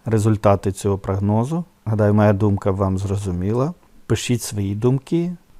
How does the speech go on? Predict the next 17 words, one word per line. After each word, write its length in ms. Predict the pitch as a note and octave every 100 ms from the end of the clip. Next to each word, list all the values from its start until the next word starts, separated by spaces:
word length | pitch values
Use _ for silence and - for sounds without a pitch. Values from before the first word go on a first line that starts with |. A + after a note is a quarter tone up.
| -
Якщо 240 | D3+ - C#3+
відео 320 | B2 A2+ G#2
сподобалось, 680 | - G#2+ G#2 F#2+ F#2+ G2 G2+
ставте 400 | - F#2+ - A#2
лайк. 400 | E3 G#3 G3 - _ _
Підписуйтесь. 880 | - G2+ - G#3 - D#3 D3+ D3+ - _ _ -
Як 160 | A2+
завжди, 340 | A#2 B2+ A2 A2+
на 140 | G#2+
завершення, 720 | G#2 G#2+ C3 C3 - B2 A#2 A#2+ - - _
мій 180 | A2+ A2
головний 340 | G#2+ G#2+ G#2
прогноз 540 | G2+ G#2+ G#2 G#2 G2 -
на 80 | G2
двадцять 400 | G2+ F#2 G2+ G2
третій 360 | G#2 F#2 -
рік. 300 | A3 D#3+ -